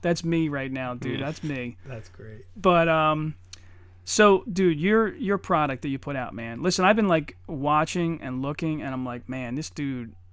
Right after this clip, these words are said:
Speaker 1: it's the, you know what the deal is?" I grew up in the body shops. Similar work, well, you, it's what you do, only you do it on a more high-end level, you know, in my opinion.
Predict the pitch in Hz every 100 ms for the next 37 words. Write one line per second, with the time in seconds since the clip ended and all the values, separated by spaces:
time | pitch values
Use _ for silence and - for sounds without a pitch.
0 | - - - 151 - 180 160 156 151 -
1 | - - - - - - - - - 185
2 | 240 262 190 196 202 202 202 190 - -
3 | - 170 208 190 160 147 143 - 123 101
4 | - - - - - 185 185 185 170 170
5 | 160 - 156 139 135 - - 165 254 180
6 | - 202 185 165 180 170 156 151 160 165
7 | 156 143 143 139 135 127 135 135 131 123
8 | 120 110 101 - - 143 123 117 131 123
9 | 120 123 110 107